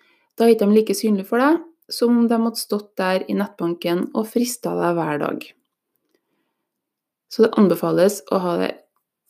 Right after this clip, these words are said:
ute av syne, ute av sinn, men at de er lett tilgjengelige når du faktisk trenger dem, og det er de i de her bankene. Så, to the point. Gidd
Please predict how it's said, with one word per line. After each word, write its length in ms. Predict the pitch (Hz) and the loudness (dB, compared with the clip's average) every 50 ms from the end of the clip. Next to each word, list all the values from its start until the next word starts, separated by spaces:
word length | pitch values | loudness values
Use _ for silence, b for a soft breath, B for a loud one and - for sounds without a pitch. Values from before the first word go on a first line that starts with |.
| - - | 0 2
ute 240 | 226 214 220 190 185 | 2 2 2 0 0
av 80 | 190 | 0
syne, 360 | - 226 214 196 185 185 208 226 247 285 302 - - - - | 2 2 2 4 4 2 2 2 2 0 -4 -6 -4 0 2
ute 240 | 214 208 208 180 | 2 2 0 -2
av 80 | 175 180 - | -4 -4 0
sinn, 320 | - 220 240 262 269 277 302 302 - - _ _ _ _ _ - | 2 4 6 8 8 8 6 4 2 -8 _ _ _ _ _ -2
men 440 | 196 196 202 208 214 226 240 254 269 262 - - _ _ _ _ _ _ _ _ - - | 0 2 2 4 4 4 4 4 2 0 -4 -16 _ _ _ _ _ _ _ _ -10 -10
at 160 | 247 - - - | -10 -8 -4 -4
de 100 | 233 226 | -2 -2
er 160 | 220 220 220 | 0 2 0
lett 160 | 226 220 - | 0 0 -2
tilgjengelige 580 | - 175 170 170 170 165 165 170 170 175 190 202 b b b b b b b - | -6 -4 -2 -2 -2 -2 -2 0 0 0 -2 -2 b b b b b b b -2
når 100 | 202 202 | 0 0
du 80 | 214 | 0
faktisk 400 | 220 196 - - - 175 - - - | 0 -2 -6 -6 -8 -8 -8 -8 -6
trenger 280 | - 185 160 165 - - | -4 -2 -2 -2 -2 -4
dem, 80 | - - - - - | -8 -12 -12 -8 -4
og 100 | 208 226 | 2 4
det 100 | 269 262 | 4 4
er 100 | 202 165 | 4 2
de 60 | 165 165 170 | 0 0 0
i 80 | 170 170 | 0 0
de 80 | 175 | -2
her 160 | 175 165 - - | -4 -4 -6 -4
bankene. 400 | 175 170 - - - - - - - _ _ _ _ _ _ _ b b b b b b b b b b b b | -4 -6 -6 -6 -8 -10 -12 -14 -16 _ _ _ _ _ _ _ b b b b b b b b b b b b
Så, 160 | - - - - - _ _ _ _ _ _ _ | -6 -6 -6 -6 -8 _ _ _ _ _ _ _
to 100 | - 240 | 2 2
the 80 | 214 208 | 2 2
point. 300 | 170 - - - - - _ _ _ _ _ _ _ _ _ _ _ _ _ _ _ _ | 0 -4 -8 -12 -18 -20 _ _ _ _ _ _ _ _ _ _ _ _ _ _ _ _
Gidd 500 | - 220 214 214 254 285 254 226 214 - | -16 -10 -4 0 2 2 2 2 -2 -6